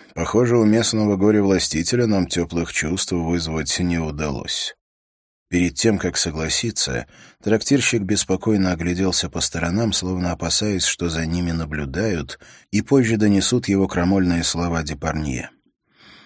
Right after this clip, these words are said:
Холт подумал, что такое здесь, видимо, происходит нередко.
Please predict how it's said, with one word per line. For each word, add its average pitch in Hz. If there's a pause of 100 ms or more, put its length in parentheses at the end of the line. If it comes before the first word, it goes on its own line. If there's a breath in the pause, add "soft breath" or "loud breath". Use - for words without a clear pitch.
(140 loud breath)
Холт 139
подумал, 110
что -
такое 92
здесь, 95
видимо, 78
происходит 71
нередко. 69